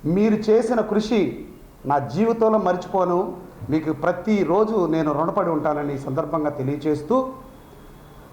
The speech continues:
ఆదిమూలపు సురేష్ గారి గురించి చెప్పాలి. నువ్వు ఎందుకు కాన్స్టిట్యుయెన్సీ ఐదు సంవత్సరాలకు మారుతున్నావో చెప్పనా సురేష్ గారు? చేసిన అభివృద్ధి చెప్పుకోలేక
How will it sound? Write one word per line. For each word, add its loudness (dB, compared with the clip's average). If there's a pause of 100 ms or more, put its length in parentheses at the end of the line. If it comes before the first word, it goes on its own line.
(760)
ఆదిమూలపు 2
సురేష్ 0
గారి 2
గురించి -4
చెప్పాలి. 0 (1300)
నువ్వు 2
ఎందుకు 2 (360)
కాన్స్టిట్యుయెన్సీ 0 (180)
ఐదు 4
సంవత్సరాలకు 0
మారుతున్నావో 2
చెప్పనా 2
సురేష్ 0
గారు? 0 (1600)
చేసిన 4
అభివృద్ధి 4
చెప్పుకోలేక 2